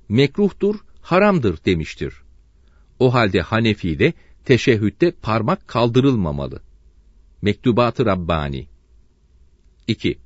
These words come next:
cuma günü tek başına oruç tutmak müstehaptır.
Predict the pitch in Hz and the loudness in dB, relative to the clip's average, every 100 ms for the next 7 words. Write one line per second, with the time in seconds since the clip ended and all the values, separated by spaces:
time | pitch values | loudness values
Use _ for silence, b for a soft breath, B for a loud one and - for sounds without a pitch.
0 | _ - _ - _ - 95 147 226 240 | _ -20 _ -20 _ -8 0 2 4 2
1 | 165 131 - 233 - 151 - 131 - 127 | 2 0 0 -4 0 -2 0 -2 0 0
2 | 147 226 - 131 120 139 185 - - 135 | 2 0 -2 -2 -2 -2 -4 -4 -4 -2
3 | - 127 151 - 73 | 0 0 -2 -6 -10